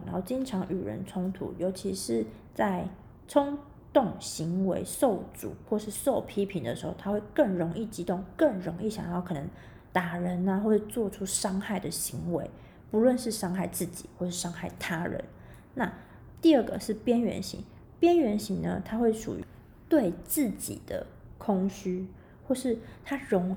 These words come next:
易找不到目标，找不到自己为什么要活在这个世界上的感觉，然后他也会容易陷入强烈的情绪跟不稳定的关系中。那这个的话，我们就会说他是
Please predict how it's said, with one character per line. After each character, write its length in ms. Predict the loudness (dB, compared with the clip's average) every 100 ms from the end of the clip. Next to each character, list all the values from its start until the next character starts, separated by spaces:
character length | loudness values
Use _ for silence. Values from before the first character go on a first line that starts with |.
| 0
易 260 | 0 0 -4 -16 -20 -20 -20 -20 -4
找 140 | 0 0 -2
不 80 | -2
到 180 | 0
目 220 | 2 4 2
标， 320 | 0 -2 -4 -4
找 140 | -2
不 160 | -2 0
到 140 | -2
自 120 | -2
己 160 | -6 -6 2
为 140 | 4
什 260 | 4 0 -2
么 160 | -2
要 220 | 0 0 -2
活 260 | 0 0
在 160 | 2 2
这 140 | 2
个 100 | 0
世 220 | -2 -6
界 220 | -6 -4 -4
上 280 | -4 -4
的 80 | -4
感 200 | -6 -8 -8
觉， 280 | -10 -8 -10 -10 -16 -12
然 120 | -4 -2
后 80 |
他 160 | -2 0
也 140 | 0
会 180 | 2 2 0 -6 -2
容 180 | 2 2 2
易 180 | 2
陷 400 | 0 2 4 4
入 200 | 6 4
强 400 | 4 0 0 2
烈 160 | 4 4
的 100 | 2
情 320 | 0 -2 -2
绪 160 | 0 0
跟 160 | 0
不 340 | 0 0 2 2
稳 160 | 2 -2 -4
定 160 | -2 -2
的 80 | -2
关 260 | -4 -2
系 280 | -2 -4 -6 -10 -20 -20
中。 360 | -2 2 2 0 -8 -12
那 140 | -4 -4
这 180 | -2 -2
个 100 | -2
的 120 | -4
话， 120 | -4
我 80 | -4
们 140 | -4
就 120 | -2 -2
会 80 | -2 -8 -18
说 580 | -14 0 4 4 2 -2 -4
他 240 | -2 0
是 240 | 0 0